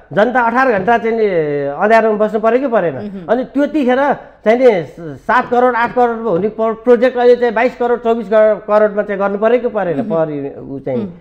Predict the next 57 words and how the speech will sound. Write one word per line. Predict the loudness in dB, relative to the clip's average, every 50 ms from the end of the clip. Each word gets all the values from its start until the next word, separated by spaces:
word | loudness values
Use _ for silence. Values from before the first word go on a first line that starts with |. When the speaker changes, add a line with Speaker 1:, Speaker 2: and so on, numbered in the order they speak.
| _ _ -6
Speaker 1:
किलोवाट | -4 0 2 4 2 2 2 -2
त्यो | -4 -6
स-, | -6 -6 -10 -4
समस्या | -2 0 0 0 -2 -2 -4
त | -2
देखिरहेको | -2 0 0 0 2 2 0 -2 -2 -6
छ | -8
त |
हामीले। | -6 -6 -4 -4 -4 -6 -6 -8 -12 -20 -20 _ -2
किन | -2 2 2 2
भन्दाखेरि | 2 2 0 -2 -2 -2 -4 -4 -8 -12 -20 -14 _ -2
उहाँहरूले | 0 2 2 2 2 0
त्यो | -2 0 0 2 2
बेला | 2 2 0
के | -2 -2 -2 -2
भनिदिनु | 0 0 0 0 0 0
भएको | 0 -2 -2
छ |
Speaker 2:
ढिलो | 0 0
Speaker 1:
भन्दाखेरि | 2 2 2 2 2 2
Speaker 2:
भयो, | 4 4 2
काम | 2 2 -2 -2 -2 -2 -4
भएन | -6 -6 -6 -8 -10 -10
समयमा। | -10 -10 -10 -10 -10 -10 -10 -6
Speaker 1:
अँ, | -2 -2 -2
अँ। | -2 -4 -8 -10 -4
खालि | -2 0 0 2
अब | 2 2 0
के | 0 0 0
उहाँहरूले | 2 2 2 2 2 0 0 -2
के | -2 0
भन्ने | 0 0 0 0 0 0
भने | 0 0 0 0
नि | 0 0
त्यहाँको | -2 -2 -2 -2 -2 -4 -4 -4
चाहिँ | -4 -4 -4 -4
वातावरण | -4 -4 -2 0 2 2 2 0 0 0
नै | -2 -2 -2
बिग्रिन्छ, | -4 -4 -6 -6 -6 -6 -6 -6
त्यहाँको | -6 -6 -6 -6 -6 -4 -4
छेपारा | -4 -2 -2 -4 -2 0 0 0 0 -2
चाहिँ | -4 -4 -4 -4 -6 -6 -6
ले | -6 -6 -6 -6
वासस्थान | -4 -4 -4 -4 -4 -6 -6 -2 0 0 0
पाउँदैन | 0 -2 -4 -2 -2 -4 -4 -4
रे, | -4 -6
Speaker 2:
अहँ। | -6 -8 -8 -6 -2
Speaker 1:
त्यहाँका | 0 2 2 2 2
मा-, | 2 2 0 -2 -4 -6 0 4
मान्छेको | 4 6 6 6 6 4 4 4 4 2
चाहिँ | 2 2 2 2
कुरा | 2 2 2 2
छैन, | 2 2 2 4
यहाँ | 4 4 2
छेपाराको | 2 0 -2 0 2 2 2 2 0 -2 -4
कुरा | -4 -4 -6
छ। | -6